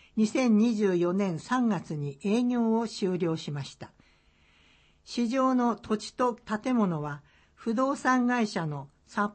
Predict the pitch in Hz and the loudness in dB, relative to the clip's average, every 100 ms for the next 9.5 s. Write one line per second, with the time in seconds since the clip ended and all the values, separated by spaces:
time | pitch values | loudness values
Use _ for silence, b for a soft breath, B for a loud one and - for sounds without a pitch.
0 | - 240 233 214 202 - - 202 220 254 | -4 -2 2 2 0 -4 -6 -2 -2 -2
1 | - 247 - 247 208 175 151 160 - - | -2 -4 -2 -2 -2 -4 -6 -6 -8 -8
2 | 185 - - 156 139 - - - b b | -8 -8 -10 -8 -10 -12 -18 -18 b b
3 | b b b - 220 233 233 226 233 208 | b b b 0 0 2 0 0 0 0
4 | 190 165 165 160 b b - 226 254 254 | -2 -2 -4 -10 b b -6 0 2 2
5 | 247 226 214 214 214 180 262 220 165 143 | 2 2 0 -2 -2 -2 2 2 0 -4
6 | - 208 220 233 220 214 214 190 185 208 | -2 -2 -2 -2 -4 -4 -2 0 0 0
7 | 170 - _ b b b 233 247 - 190 | -2 -8 _ b b b 2 2 2 -2
8 | 170 160 208 254 247 220 175 143 139 - | -2 -2 -2 0 2 2 2 -2 -8 -2
9 | 226 160 139 - - | 0 0 -4 -12 -16